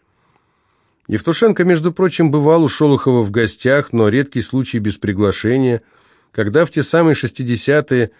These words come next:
возникла угроза исключения его из Союза писателей, он безошибочно выбрал себе заступника. Уговорив первого секретаря Вешенского райкома Петра Маяцкого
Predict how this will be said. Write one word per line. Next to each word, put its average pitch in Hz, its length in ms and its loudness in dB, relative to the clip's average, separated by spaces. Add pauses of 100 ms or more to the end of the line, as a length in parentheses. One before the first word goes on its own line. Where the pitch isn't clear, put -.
(240)
возникла 139 460 2
угроза 131 400 2
исключения 135 600 2
его 127 200 2
из 127 120 -2
Союза 127 360 0
писателей, 123 580 -2
он 110 140 2
безошибочно 120 760 0
выбрал 123 300 2
себе 107 300 -2
заступника. 90 640 -8 (480)
Уговорив 110 520 0
первого 139 340 2
секретаря 120 560 -2
Вешенского 110 560 -2
райкома 113 480 2
Петра 120 400 0
Маяцкого 113 640 0